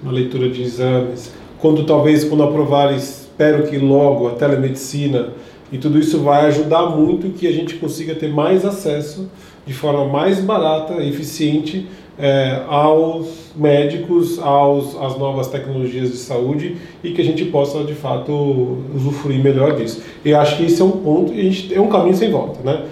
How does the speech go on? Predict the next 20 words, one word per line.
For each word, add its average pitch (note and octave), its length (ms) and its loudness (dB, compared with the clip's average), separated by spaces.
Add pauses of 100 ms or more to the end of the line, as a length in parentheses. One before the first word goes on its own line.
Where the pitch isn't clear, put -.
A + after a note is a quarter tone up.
Acho - 100 -20
que E3 60 2
a - 20 2
telemedicina E3+ 760 4 (260)
é C#3 60 -10
questão D3+ 280 0
de D3 120 -2
tempo D3 360 2
até D#3 800 0
se - 140 -8
aprovar C#3+ 460 0 (120)
isso C3+ 240 -8
e, D3 120 -6
e, B2+ 840 -8
e, C3 40 -8
de C3 100 -4
fato, B2 320 -4
passar C3 380 -6
a C3 40 -4
ser C#3 540 -4